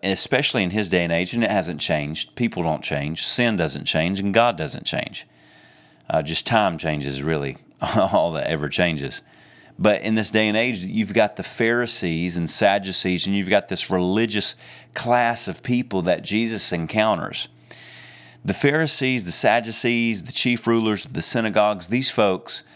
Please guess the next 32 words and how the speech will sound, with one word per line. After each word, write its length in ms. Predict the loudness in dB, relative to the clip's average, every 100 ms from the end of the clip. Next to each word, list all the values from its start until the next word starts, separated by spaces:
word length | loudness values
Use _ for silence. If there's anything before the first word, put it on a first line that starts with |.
| -20 -20 -20 _ -8
they 720 | -2 2 2 2 0 -2 -6 -14 _ _ _ _ _ _ -6
have 160 | 0 2
this 180 | 2 4
idea 340 | 4 4 2
that 420 | 4 2 2 -6 _ _ _ _ _ _ _ _ _ _
righteousness 920 | 2 4 2 0 -2 0 0 -2 -4 -10 _ _ _ _ -2
is 160 | 0 2
an 120 | 0
outward 460 | 2 2 2 -4 -4
thing. 380 | -4 -2 -4 -10 _ _ _ _ _ _ _ _ _ -10
I-, 140 | -2
if 580 | 0 2 2 0 2 2
I 80 | 0
count, 320 | 2 2 2
if 140 | 2 2
I 40 |
log 280 | 4 4 2
enough 220 | 0 2
hours 320 | 2 2 -2
of 160 | -8 -2
prayer, 500 | 2 4 2 0 -4 -18 -20 _ -8
if 140 | 0
I 80 | 0
show 260 | 2 0 0
up 100 | 0
to 60 |
synagogue, 720 | 0 0 2 4 4 2 -2 -8 -20 _ -12
if 160 | -2
I'm 140 | 0 0
at 140 | -2
the 80 | -4
temple, 600 | -2 0 2 0 -2